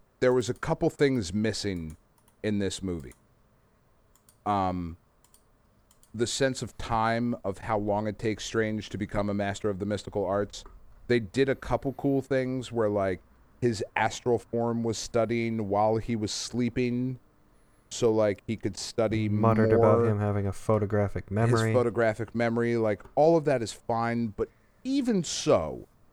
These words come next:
Speaker 1: it really does feel like a week.
Speaker 2: Oh, yeah.
Speaker 1: And that was a problem. Um, I am, I am very excited for his inclusion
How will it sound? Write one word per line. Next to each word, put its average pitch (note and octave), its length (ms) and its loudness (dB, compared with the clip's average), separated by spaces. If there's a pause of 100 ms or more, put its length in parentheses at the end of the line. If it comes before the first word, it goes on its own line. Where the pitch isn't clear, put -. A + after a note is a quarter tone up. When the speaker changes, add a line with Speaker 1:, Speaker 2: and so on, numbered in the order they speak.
(240)
Speaker 1:
it D3 200 2
really F3 440 2
does C#3 300 4
feel A#2 380 2
like G2+ 260 0
a G2+ 40 0
week. E2+ 440 -8 (1400)
Speaker 2:
Oh, E3 100 4
yeah. G2+ 140 0 (680)
Speaker 1:
And A#2+ 180 4
that A#2 160 2
was G2+ 140 -2
a F#2 40 -8
problem. - 440 -8 (540)
Um, G2+ 480 4 (560)
I A#2+ 140 2
am, G#2 260 -2 (200)
I A2+ 100 0
am A2 120 0
very A#2 260 4
excited A#2 760 -4 (180)
for A2 180 2
his G#2+ 380 -4
inclusion B2 840 -2